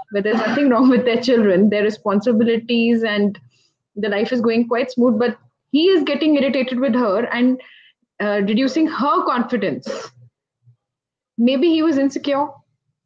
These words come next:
I really don't know what it was like, because she was intelligent. She could have done very well. So that is also a very, it was a very catch twenty-two situation, which is very evident around us in our day-to-day lives too.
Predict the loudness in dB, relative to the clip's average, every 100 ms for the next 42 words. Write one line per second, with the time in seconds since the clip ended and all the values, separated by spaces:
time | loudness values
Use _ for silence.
0 | _ -8 -2 0 2 2 4 4 2 0
1 | -2 -2 -2 -2 0 -2 -2 -4 -8 -6
2 | -4 -2 0 0 0 0 0 0 -2 -4
3 | -6 -8 -18 _ _ -16 -6 -6 0 0
4 | 2 0 2 2 4 2 2 2 0 -4
5 | -14 _ _ _ _ -20 -6 0 2 4
6 | 4 4 2 -2 -4 -2 -2 0 0 0
7 | 2 0 0 -2 -4 -6 -4 -2 0 0
8 | 2 2 0 -4 -2 0 2 0 -2 -2
9 | 0 0 0 -2 -2 -2 0 0 -2 -2
10 | -2 0 2 2 2 0 0 0 -2 -6
11 | -10 -4 -2 0 0 0 0 0 0 -2
12 | -4 -8 -8